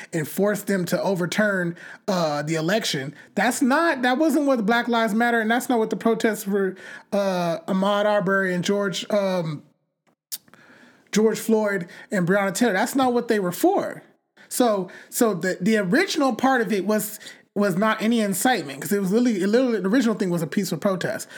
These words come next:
Maybe, maybe these Trump supporters, that's what they thought they were gonna do. They were gonna go do a peaceful protest.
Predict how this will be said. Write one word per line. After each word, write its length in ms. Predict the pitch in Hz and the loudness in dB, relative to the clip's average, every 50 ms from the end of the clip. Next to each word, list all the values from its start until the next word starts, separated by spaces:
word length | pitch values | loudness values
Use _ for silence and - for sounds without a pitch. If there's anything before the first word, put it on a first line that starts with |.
| - - | -10 -2
Maybe, 460 | - 220 277 359 381 381 359 349 339 | 0 2 2 4 4 4 2 2 2
maybe 300 | 220 208 208 220 254 285 | 0 0 0 0 0 2
these 160 | 294 294 285 294 | 2 2 2 2
Trump 200 | - 285 262 262 | 0 0 0 0
supporters, 400 | - 208 - 262 254 240 226 - | -2 0 0 0 0 0 0 0
that's 220 | 240 226 226 - | 0 0 0 -2
what 120 | 240 202 | -4 -2
they 100 | - 202 | -2 -2
thought 260 | 196 202 226 214 226 208 | 0 0 0 0 0 0
they 80 | 226 | 0
were 120 | 220 220 208 | 0 0 0
gonna 200 | 226 226 226 208 | 0 0 0 0
do. 200 | 190 240 240 220 | 0 0 0 0
They 80 | 202 | 0
were 80 | 202 202 | 0 -2
gonna 140 | 202 202 196 | -2 -2 -2
go 80 | 190 185 | -2 -2
do 180 | 170 208 202 | -2 0 -2
a 60 | 196 | -2
peaceful 340 | 170 - - 214 202 - 208 | -2 -2 -2 -2 -2 -2 -4
protest. 640 | 175 - 202 214 214 302 302 302 302 294 - - | -2 -2 -2 -2 0 0 0 0 0 -4 -6 -10